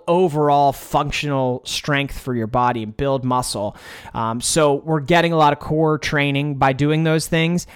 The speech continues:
And then we work in maybe an ab exercise at the end of the workout.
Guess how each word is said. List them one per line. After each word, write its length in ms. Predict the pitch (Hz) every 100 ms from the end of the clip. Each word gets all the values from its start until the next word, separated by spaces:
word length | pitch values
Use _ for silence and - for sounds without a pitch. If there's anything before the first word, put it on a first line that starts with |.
| - -
And 220 | - 143 143
then 200 | 139 139
we 140 | 151
work 360 | 143 156 151 151
in 260 | 143 139
maybe 240 | 139 139 139
an 80 |
ab 180 | 131 135
exercise 580 | 131 127 131 135 123 120
at 100 | 120
the 100 | 127
end 140 | 120
of 40 | 113
the 80 | 113
workout. 640 | 135 135 135 127 123